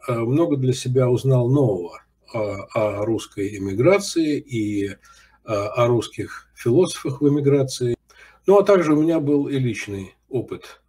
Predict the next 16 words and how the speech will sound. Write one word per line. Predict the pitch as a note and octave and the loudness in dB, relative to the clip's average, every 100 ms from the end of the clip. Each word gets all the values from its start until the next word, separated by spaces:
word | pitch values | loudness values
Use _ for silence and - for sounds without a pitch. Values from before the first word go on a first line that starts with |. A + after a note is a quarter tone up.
| _ | _
э, | A2 G#2 | -12 -10
жизни | G2+ A#2 G2+ G2 | -2 -2 -2 -6
в | |
С | - | -8
Ш | - - D3+ | -6 -2 0
А. | F3 | 0
Я | B2 G#2+ G2 | -2 -4 -8
живу | A#2 A2+ G#2+ | -4 -4 -4
в | |
С | - | -4
Ш | G2+ A#2+ | -4 -2
А | G#2+ | -2
уже | G2+ G2+ | -2 -4
более | G#2 G2 | -2 -4
тридцати | F#2+ G2 - - - | -4 -8 -10 -12 -6
лет. | G#2+ D#3 F3 | -2 -2 -2